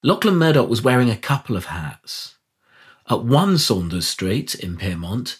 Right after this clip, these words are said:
he was acting C E O of Network ten while he waited for James Warburton to finish the gardening leave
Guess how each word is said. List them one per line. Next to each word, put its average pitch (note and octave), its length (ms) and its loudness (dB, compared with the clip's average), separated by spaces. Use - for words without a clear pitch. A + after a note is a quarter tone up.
he D3 120 0
was B2+ 180 2
acting - 400 -2
C C3 380 2
E B2+ 40 6
O A#2+ 120 4
of A2+ 140 2
Network B2 460 0
ten E2 440 -6
while G2+ 140 -2
he G2 60 2
waited G2+ 360 0
for G2 120 -4
James G2+ 340 0
Warburton G2 500 2
to F#2 80 -6
finish B2 380 2
the G#2 60 -4
gardening F#2+ 560 0
leave D2+ 400 -12